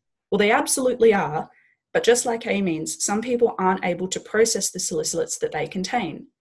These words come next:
Salicylates act as a natural preservative for fruits and veggies, and you find them concentrated in the skin or on the surface of a food. Again, headaches, migraines,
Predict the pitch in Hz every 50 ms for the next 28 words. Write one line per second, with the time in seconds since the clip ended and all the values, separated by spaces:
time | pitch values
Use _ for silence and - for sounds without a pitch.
0 | _ _ _ _ _ _ _ - - - - 160 - - - - 143 156 - -
1 | - - - - 170 170 - - - - 180 170 170 180 170 180 190 233 - -
2 | 190 180 180 - 190 180 - 147 135 - 156 160 190 196 - - - 170 - -
3 | 165 151 - - 180 170 170 190 190 190 - 147 - - 180 - - 180 170 165
4 | 165 165 170 175 - 202 208 214 214 208 202 196 - - 220 220 233 - 240 233
5 | 233 - 190 185 180 190 175 - 165 170 160 165 - - - - - 208 175 156
6 | 151 156 160 - 175 165 160 156 151 151 160 156 - 196 196 196 196 - 185 -
7 | - - 170 - - 175 151 143 - - - - _ _ _ _ _ _ _ _
8 | _ _ _ _ _ _ _ _ _ _ _ _ 220 185 233 226 220 240 285 294
9 | 320 311 - - 220 233 233 226 226 226 - - - 185 180 190 196 196 185 190
10 | 185 180 180 180 175 180 185